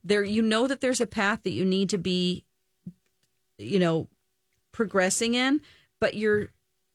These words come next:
getting yourself hung up on the little details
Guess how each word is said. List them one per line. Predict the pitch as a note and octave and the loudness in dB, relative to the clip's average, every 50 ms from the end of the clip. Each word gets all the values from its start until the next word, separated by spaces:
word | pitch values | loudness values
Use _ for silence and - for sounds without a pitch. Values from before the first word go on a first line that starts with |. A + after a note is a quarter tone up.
| _ - | _ 0
getting | A3 G#3+ A#3 B3+ B3+ | 0 2 2 2 2
yourself | B3+ B3+ - - - A3+ G#3 G3 G3 - - - - - - | 2 0 -2 0 2 2 2 2 0 -2 -6 -14 -18 -8 -4
hung | - A3 G#3+ G#3 | -2 0 0 0
up | G3 G3 - - - | 0 -2 -2 -6 -4
on | - G3 F#3+ F#3 F3+ F3+ F3+ F3 - - _ _ _ _ - - - _ _ _ - | -2 0 2 2 2 2 0 0 -4 -8 _ _ _ _ -20 -20 -20 _ _ _ -10
the | F#3 F3+ G3+ | -6 -4 -2
little | E3 F#3+ G3 F#3 F3+ F3 | 0 0 0 0 0 -2
details | D3+ - F3 F3+ F3 - - E3+ D3 B2+ A2 E2+ C#2+ F#2+ D#3 - - | -4 -2 -2 -2 -2 0 0 0 0 0 -2 -4 -8 -10 -12 -14 -14